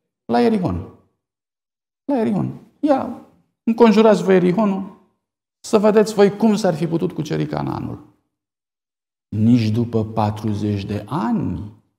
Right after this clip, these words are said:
de stat în pustie, poporul n-a înțeles metoda lui Dumnezeu.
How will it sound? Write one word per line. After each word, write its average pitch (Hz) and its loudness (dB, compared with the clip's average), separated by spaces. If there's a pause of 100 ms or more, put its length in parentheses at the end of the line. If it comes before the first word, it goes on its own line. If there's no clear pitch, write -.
(320)
de 98 -6
stat 92 -6
în 92 -6
pustie, 101 -4 (520)
poporul 123 2
n-a 120 2
înțeles 110 0
metoda 104 -2
lui 98 -2
Dumnezeu. 92 -6